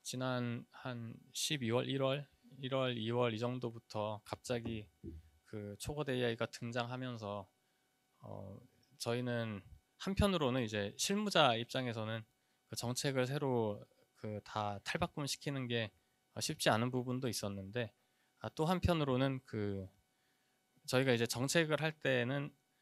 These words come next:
그 이렇게 정책 윈도우가 열렸다는 표현을 하는데요. 저희가 제 아무리 어떤 무엇을 열심히 만들어서 추진하려고 해도 사회에서 그것을 받아들일 수 있는 준비가 되지 않았을 때는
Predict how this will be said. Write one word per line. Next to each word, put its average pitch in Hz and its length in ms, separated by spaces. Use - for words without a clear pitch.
그 113 140
이렇게 113 280
정책 135 600
윈도우가 139 680
열렸다는 117 640
표현을 135 360
하는데요. 127 480
저희가 151 580
제 - 180
아무리 175 520
어떤 156 480
무엇을 127 460
열심히 135 420
만들어서 117 420
추진하려고 156 760
해도 151 380
사회에서 190 540
그것을 135 320
받아들일 139 580
수 - 160
있는 117 200
준비가 139 400
되지 120 260
않았을 104 360
때는 117 280